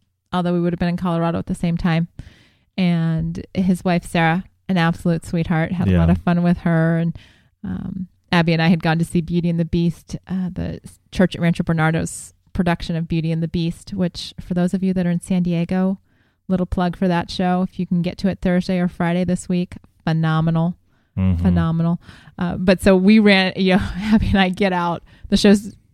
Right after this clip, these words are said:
Speaker 1: two and a half hours, um, which was a little bit longer than I had expected. And
Speaker 2: And so did I, 'cause I was getting a little irritated.
Speaker 1: Uh, because, uh,
Speaker 2: Well, because we had guests coming over, and all of a sudden, all I'm just getting these texts of, "Well, just eat,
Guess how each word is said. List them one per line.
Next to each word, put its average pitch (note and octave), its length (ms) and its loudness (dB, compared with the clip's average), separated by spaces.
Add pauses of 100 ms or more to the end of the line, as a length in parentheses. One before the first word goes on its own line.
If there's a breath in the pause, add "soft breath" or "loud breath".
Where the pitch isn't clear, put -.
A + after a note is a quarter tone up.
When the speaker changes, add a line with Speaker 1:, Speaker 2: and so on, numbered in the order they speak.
Speaker 1:
two - 120 4
and G#3+ 100 8
a - 20 8
half F#3 160 6
hours, E3 440 -2 (480 soft breath)
um, F3+ 100 -4
which F3+ 120 -2
was F#3+ 120 0
a - 20 -4
little F#3+ 140 0
bit F3+ 100 -2
longer F3+ 220 0
than F3 120 2
I E3+ 80 2
had F3+ 160 2
expected. - 520 -4 (540 soft breath)
And E3+ 480 0
Speaker 2:
And A#2+ 140 4
so A#2+ 140 6
did G#2+ 100 6
I, G2 160 4
'cause G2 140 -4
I G2 100 4
was F#2+ 120 4
getting F#2 200 2
a F#2 80 0
little F2+ 600 0
irritated. F2+ 720 -2 (320)
Speaker 1:
Uh, G#3 100 -10
because, F#3+ 580 2
uh, - 320 -16 (160)
Speaker 2:
Well, C#3+ 140 6
because A#2+ 320 6
we A2 160 4
had G2 380 -2
guests A2 260 -2
coming G2+ 320 2
over, A2+ 380 4
and G#2+ 180 2
all A2 140 4
of G#2+ 60 2
a G#2 60 2
sudden, C3 200 2
all G#2+ 180 4
I'm G#2+ 140 4
just G#2 160 0
getting A2 180 2
these F#2+ 180 0
texts C3+ 380 0
of, G2 160 4
"Well, G#2+ 200 6
just A2 220 2
eat, B2+ 200 -2